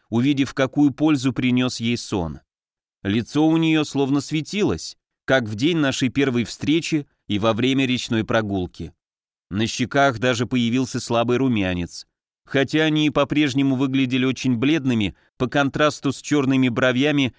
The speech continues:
и алыми губами. Теперь, когда к ней вернулись силы, девушка, казалось, преисполнилась ещё большей нежности к больному отцу.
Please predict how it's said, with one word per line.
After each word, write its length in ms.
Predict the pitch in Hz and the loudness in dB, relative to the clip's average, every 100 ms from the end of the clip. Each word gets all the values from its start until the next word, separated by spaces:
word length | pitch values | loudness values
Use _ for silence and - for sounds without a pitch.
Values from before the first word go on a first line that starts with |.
| - | -4
и 120 | 120 | 2
алыми 420 | 123 120 117 117 | 4 4 4 2
губами. 680 | 101 127 113 101 85 76 65 _ _ _ _ _ _ _ _ _ | 2 0 2 0 0 -6 -12 _ _ _ _ _ _ _ _ _
Теперь, 460 | - 139 190 220 160 | -4 -2 0 0 0
когда 400 | 143 131 135 135 | 0 2 2 2
к 80 | |
ней 180 | 139 139 | 2 2
вернулись 480 | 123 127 135 127 120 | 2 2 2 2 0
силы, 460 | - 131 104 82 - _ _ - | -2 0 0 -2 -6 _ _ -12
девушка, 540 | 110 139 220 190 - 143 | -4 0 0 0 -2 0
казалось, 540 | 143 131 180 165 - | 0 0 0 0 -2
преисполнилась 800 | - 135 - 165 170 160 151 139 | -2 -2 0 0 2 4 2 2
ещё 240 | 139 - 156 | -2 0 0
большей 440 | 139 190 - 160 | 2 0 0 0
нежности 600 | 156 156 139 139 - 127 | 2 2 2 -2 0 -4
к 80 | 98 | -2
больному 500 | 120 123 120 113 113 | 0 2 2 0 0
отцу. 480 | 123 - 104 82 | -2 -6 -6 -6